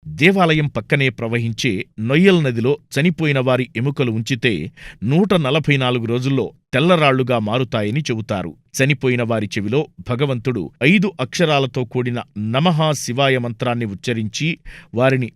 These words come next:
తనతో తీసుకెళతాడని నమ్ముతారు. ఈ ప్రాంతంలో ఆవు పేడలో కూడా పురుగులు ఉండవు.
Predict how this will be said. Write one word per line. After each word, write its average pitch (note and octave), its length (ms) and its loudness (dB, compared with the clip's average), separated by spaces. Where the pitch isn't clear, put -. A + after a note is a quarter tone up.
తనతో E3 340 2
తీసుకెళతాడని B2 920 -2
నమ్ముతారు. A2 580 -4
ఈ F3 100 4
ప్రాంతంలో C#3+ 800 0
ఆవు F#3 260 4
పేడలో C3 420 2
కూడా A2 280 -2
పురుగులు F3 520 -2
ఉండవు. G2+ 420 -4